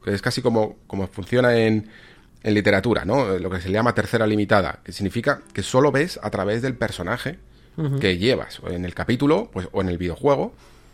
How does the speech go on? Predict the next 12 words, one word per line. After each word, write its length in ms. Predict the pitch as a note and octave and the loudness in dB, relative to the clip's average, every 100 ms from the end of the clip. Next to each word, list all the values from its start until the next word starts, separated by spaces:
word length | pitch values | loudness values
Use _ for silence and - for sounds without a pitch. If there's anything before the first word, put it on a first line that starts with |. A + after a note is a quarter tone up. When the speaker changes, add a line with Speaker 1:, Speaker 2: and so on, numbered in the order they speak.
| - | -18
Speaker 1:
siempre 440 | - A2 C3+ C#3+ | -6 0 2 2
estás 400 | B2+ - B2 - - - | -2 -2 -2 -4 -14 -6
con 180 | A2 G2+ | -2 0
la 80 | F#2 | 0
cámara 300 | A2+ B2 G#2 | 0 2 0
detrás 400 | G2 F#2+ F#2 E2+ | 0 -2 -4 -4
de 100 | F2 | -2
Joel, 300 | C#3+ F2+ - | 0 0 -4
¿no? 240 | F#2+ D3 B3+ - - - - - - | -4 -4 -4 -14 -20 -20 -20 -20 -6
Eh, 480 | G#2 G2+ G2 G2 G2 | 2 4 4 2 0
pero 160 | G#2 G2+ | 2 2
una, 200 | G#2+ C3 | 4 2